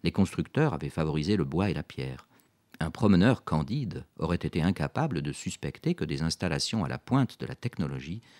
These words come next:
se trouvaient derrière ces murs percés d'une multitude de fenêtres à meneaux.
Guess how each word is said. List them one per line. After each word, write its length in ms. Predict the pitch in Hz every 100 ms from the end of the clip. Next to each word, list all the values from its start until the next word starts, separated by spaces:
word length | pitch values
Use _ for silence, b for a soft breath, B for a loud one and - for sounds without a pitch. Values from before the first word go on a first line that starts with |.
| b
se 140 | - 82
trouvaient 300 | - 82 87
derrière 420 | 67 67 85 92
ces 140 | -
murs 280 | 71 92 -
percés 380 | - 76 - 104
d'une 200 | 135 131
multitude 680 | 71 143 - 175 - 98 98
de 120 | -
fenêtres 480 | - 85 76 80 -
à 20 |
meneaux. 380 | 69 67 64